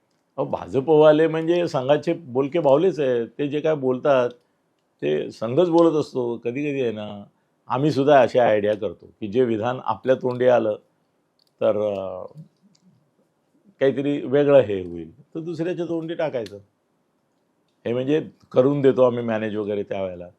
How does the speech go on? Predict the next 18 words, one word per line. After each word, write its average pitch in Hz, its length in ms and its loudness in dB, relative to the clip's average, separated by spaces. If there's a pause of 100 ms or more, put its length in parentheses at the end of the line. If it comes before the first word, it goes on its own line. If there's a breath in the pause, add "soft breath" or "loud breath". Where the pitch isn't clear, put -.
(300 soft breath)
तर 131 80 -8
त्यातला 143 340 -2
हा 180 100 -8
प्रकार 139 340 -8
आहे. 87 100 -12 (720)
संघ 117 300 -2 (380)
आणि 104 440 -16 (120)
फडणवीस 110 480 -8 (100)
यांच्यात 98 380 -10
काहीही 98 440 -6
द्वैत 120 720 -2
नाही, 98 340 -8 (1600)
द्वैत 156 380 -2
नाही, 90 300 -10
संघर्ष 110 480 -4
नाही, 98 380 -6
मतभेद 104 580 -4
नाहीत. 104 600 -6